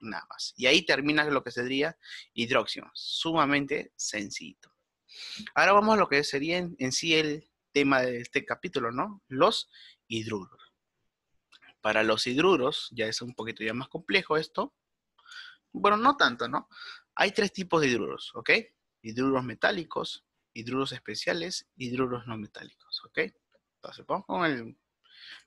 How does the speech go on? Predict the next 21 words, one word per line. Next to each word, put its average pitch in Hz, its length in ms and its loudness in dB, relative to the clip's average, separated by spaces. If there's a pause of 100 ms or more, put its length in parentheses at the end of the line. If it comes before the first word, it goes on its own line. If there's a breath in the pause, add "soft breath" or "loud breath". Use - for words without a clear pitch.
(100)
primerito. 175 640 -2 (2750 loud breath)
Vamos 214 160 0
con 196 100 4
los 180 100 2
hidruros 143 340 6
metálicos. - 760 -4 (580 loud breath)
¿Quiénes 156 420 2
están 123 300 -6
acá? 156 480 0 (400 loud breath)
Ok, - 240 0 (120)
simplemente, 170 440 -2
es - 160 -2
un, 185 140 -2
simplemente 170 420 -4
un 180 140 0
metal 175 320 2
más 165 240 -2
un 156 100 0
hidrógeno. 147 540 2
¿Qué 156 120 -4
forma? 180 380 0